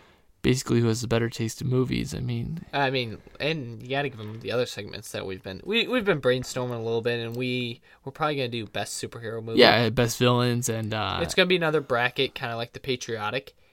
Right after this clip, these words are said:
Speaker 2: And we might, I mean, we're still deciding 'cause this is a lot of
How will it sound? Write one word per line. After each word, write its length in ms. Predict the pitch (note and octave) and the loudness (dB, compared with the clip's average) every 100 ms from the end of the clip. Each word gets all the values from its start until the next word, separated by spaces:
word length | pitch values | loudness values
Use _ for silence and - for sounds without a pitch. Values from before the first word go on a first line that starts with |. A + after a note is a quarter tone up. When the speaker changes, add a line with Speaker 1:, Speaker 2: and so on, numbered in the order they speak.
| _ _ | _ _
Speaker 2:
And 440 | - G#3+ A3+ F3+ C3+ | 0 4 4 2 -2
we 140 | D3 | -4
might, 360 | C#3 D3 C#3 C#3+ | -2 0 0 -2
I 100 | D3 | -4
mean, 220 | D3+ C#3+ C3+ | -2 -2 -4
we're 80 | |
still 220 | C3+ - G3+ | -4 -2 -2
deciding 400 | C3 A2+ G#2+ A#2 | -2 -6 -6 -8
'cause 180 | F2+ B2+ | -12 -12
this 160 | A#2 | -10
is 100 | A#2+ | -10
a 60 | A#2 | -4
lot 220 | A2+ | -2
of 80 | A2+ | -2